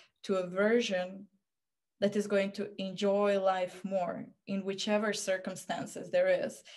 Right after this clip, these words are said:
in whichever situation there is, so we can be more resourceful for, um, our family members, for our friends, so we can in-, experience more beautiful things in our life, and most importantly, for overall health.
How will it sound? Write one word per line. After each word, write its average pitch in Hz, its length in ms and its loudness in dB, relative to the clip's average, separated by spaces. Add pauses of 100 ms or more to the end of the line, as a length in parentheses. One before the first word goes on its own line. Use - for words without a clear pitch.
(200)
in 190 120 -2
whichever 208 520 2
situation 185 720 -4
there 185 160 2
is, 190 180 -2
so 185 160 2
we 202 240 -2
can 220 220 0
be 202 120 0
more 202 240 2
resourceful 190 800 -2 (140)
for, 185 400 8 (400)
um, 185 540 2 (100)
our 180 180 4
family 226 460 2
members, 185 580 2
for 180 480 6 (300)
our 185 120 4
friends, 196 600 2
so 190 100 -2
we 185 160 -4
can 185 480 -4 (100)
in-, 190 300 -6
experience 208 800 -2
more 185 200 0
beautiful 185 460 -2
things 185 340 -6
in 180 140 -6
our 180 160 4
life, 202 380 2 (100)
and 202 440 2 (340)
most 226 340 2
importantly, 190 800 -2 (280)
for 190 300 2
overall 196 520 8
health. - 520 2